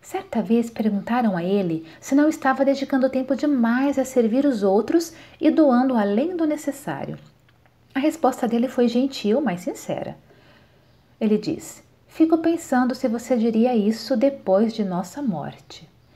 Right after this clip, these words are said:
Amigos, precisamos parar de viver de maneira egoísta, sem nos lembrar de nosso Deus. Nossa vida é curta.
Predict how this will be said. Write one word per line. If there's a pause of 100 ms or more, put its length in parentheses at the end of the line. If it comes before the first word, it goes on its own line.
(520)
Amigos, (480)
precisamos
parar
de
viver
de
maneira
egoísta, (200)
sem
nos
lembrar
de
nosso
Deus. (280)
Nossa
vida
é
curta.